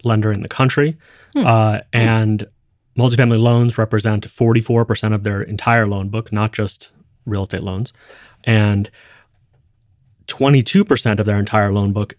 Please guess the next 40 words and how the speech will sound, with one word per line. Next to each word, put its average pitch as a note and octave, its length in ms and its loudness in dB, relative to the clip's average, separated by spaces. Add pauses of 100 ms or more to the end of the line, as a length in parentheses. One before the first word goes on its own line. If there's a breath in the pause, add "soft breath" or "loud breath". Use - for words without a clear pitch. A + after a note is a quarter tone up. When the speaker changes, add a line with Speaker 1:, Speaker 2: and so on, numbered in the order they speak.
Speaker 1:
is G#2 380 2
a A2+ 80 -6
particular A2+ 500 0
type C3+ 360 0
of, G2 420 -8
uh, G2+ 160 -6
multifamily G2 640 -4
loan, F#2+ 260 -6
which G2+ 160 -8
is G2+ 140 -8
rent A2+ 240 0
stabilized, G#2 640 -2 (160)
loans B2+ 260 4
on A#2 120 2
rent A#2 140 2
stabilized G#2+ 400 -2
buildings G2 420 -4
in, F#2+ 340 -8 (360 soft breath)
uh, G2 220 -2
New F#2+ 140 0
York G2 200 0
City. - 360 -6
And G2 260 -2
this G#2 140 -2
is G#2+ 280 -4
a A2+ 80 -6
business G#2 280 0
they've G2+ 200 0
been G2+ 340 0 (120)
huge A#2+ 360 2
in A2 280 4 (380 soft breath)
for G2+ 320 -2
five A2 300 2
decades. G#2+ 560 -2 (340 soft breath)
They G#2 160 -2
are G2 200 -2
currently G#2 420 -2
the G#2 140 -4
biggest G#2 540 0 (200)
lender G#2 500 -2